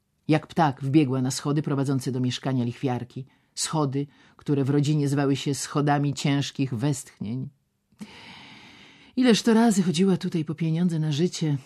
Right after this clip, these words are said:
jeszcze wówczas, gdy była dzieckiem. Ileż to razy dźwigała daninę procentu. Ile razy odnosiła znaczną część miesięcznej pensji swojej.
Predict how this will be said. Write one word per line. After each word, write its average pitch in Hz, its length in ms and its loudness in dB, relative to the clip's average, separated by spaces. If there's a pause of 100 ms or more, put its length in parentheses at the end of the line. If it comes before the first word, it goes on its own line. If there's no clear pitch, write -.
(200)
jeszcze 139 280 -4
wówczas, 139 400 -2
gdy 123 240 -8
była 127 260 -4
dzieckiem. 131 640 -6 (1000)
Ileż 180 360 6
to 170 140 2
razy 165 360 2
dźwigała 135 680 2
daninę 135 520 2
procentu. 139 640 -6 (800)
Ile 214 280 6
razy 196 380 4
odnosiła 165 540 0
znaczną 156 480 -2
część 156 420 -4
miesięcznej 147 580 -4
pensji 143 460 -8
swojej. 113 480 -12